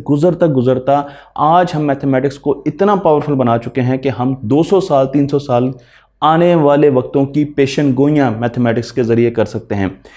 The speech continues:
ये बात शुरू हुई थी इंसान से, क्योंकि इंसान ने जब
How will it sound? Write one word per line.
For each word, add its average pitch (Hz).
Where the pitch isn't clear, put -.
ये 214
बात 190
शुरू 190
हुई 156
थी 160
इंसान 131
से, 160
क्योंकि 147
इंसान 147
ने 170
जब 135